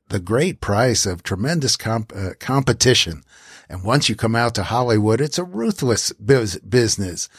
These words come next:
Loyalty doesn't count. Friendship doesn't count. It's all about self, me, me, me, me, me. And one of the most amazing things that strikes me about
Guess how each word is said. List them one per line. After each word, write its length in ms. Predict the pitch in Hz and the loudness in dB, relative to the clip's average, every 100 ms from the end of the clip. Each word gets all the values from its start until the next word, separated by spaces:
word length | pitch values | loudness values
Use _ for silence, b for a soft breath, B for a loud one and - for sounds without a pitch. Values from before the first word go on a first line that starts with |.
| B B | B B
Loyalty 680 | - 110 131 185 175 156 160 | -10 -4 0 0 0 2 4
doesn't 320 | 147 135 139 | 4 2 0
count. 480 | 131 135 123 123 120 | -2 -2 0 -2 -4
Friendship 640 | - 170 165 151 156 135 - | -4 -2 0 0 0 0 0
doesn't 360 | 127 120 117 | 0 0 -4
count. 540 | - 131 117 113 107 - B B B | -2 2 4 2 0 -4 B B B
It's 120 | - | -8
all 160 | - 170 | -4 -2
about 360 | 143 139 127 | 0 0 2
self, 440 | - - 131 135 - | 2 4 4 2 -2
me, 260 | 120 131 | 2 4
me, 220 | 120 123 120 | 4 2 2
me, 240 | 117 117 | 0 0
me, 260 | 110 110 107 | 2 2 2
me. 380 | 101 92 80 b b b b b _ | 0 -4 -10 b b b b b _
And 340 | 110 107 101 98 _ | -4 -4 -4 -8 _
one 220 | 117 190 | -8 -4
of 80 | 170 | -2
the 80 | 127 | 2
most 280 | 131 131 123 | 4 4 2
amazing 580 | 110 127 139 127 117 90 | 4 6 6 4 0 0
things 340 | 113 101 95 | 0 0 -2
that 140 | 95 | -6
strikes 460 | - - 98 98 - | -6 -4 -2 -2 -2
me 160 | 95 98 | -2 -4
about 500 | 92 101 95 95 | -2 -2 0 -2